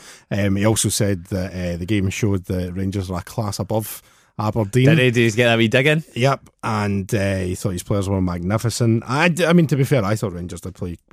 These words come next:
Speaker 1: like, really well. It, it sort of tempered with the fact that Aberdeen were
Speaker 2: Yeah.
Speaker 1: absolutely shite.
Speaker 2: Yeah, it would have been interesting to see a more attacking Rangers. Obviously, that couldn't happen after ten minutes in because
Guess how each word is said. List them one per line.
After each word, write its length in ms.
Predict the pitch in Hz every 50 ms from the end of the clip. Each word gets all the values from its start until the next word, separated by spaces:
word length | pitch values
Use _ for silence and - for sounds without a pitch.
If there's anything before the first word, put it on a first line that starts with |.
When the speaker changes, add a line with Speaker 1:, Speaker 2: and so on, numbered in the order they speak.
| 95 98 92
Speaker 1:
like, 180 | 98 92 82 82
really 240 | 92 101 95 85 80
well. 380 | 85 90 90 87 82 76 - _ -
It, 100 | - 87 76 -
it 300 | 117 127 113 - - - _ _ _ _ -
sort 160 | - 170 117
of 80 | 95 -
tempered 340 | - 131 123 113 - 120 104
with 80 | 95 90
the 80 | 92 87
fact 280 | - 101 90 90 -
that 100 | - - 98
Aberdeen 400 | 95 90 90 82 - 95 98 95
were 100 | 82 80
Speaker 2:
Yeah. 120 | - 82 - _ -
Speaker 1:
absolutely 600 | 113 98 92 - - - 107 98 90 - - 90 85
shite. 140 | - 104 95
Speaker 2:
Yeah, 260 | 95 92 87 78 76 -
it 60 | 107
would 100 | 127 156
have 60 | 190 175
been 80 | 180
interesting 360 | 190 190 180 196 180 156 165
to 40 | 147
see 140 | - 147 139
a 60 | 131
more 160 | 131 127 120
attacking 380 | 107 - - 113 110 110 - 123
Rangers. 300 | 117 113 110 101 101 98
Obviously, 240 | 104 98 90 - 104
that 200 | 95 95 90 -
couldn't 180 | - 104 87 90
happen 260 | 95 98 - - 101
after 220 | 95 92 - 92
ten 220 | 85 - - 90 90
minutes 240 | 90 90 87 87 -
in 200 | 95 95 98 95
because 340 | 90 98 - 98 87 -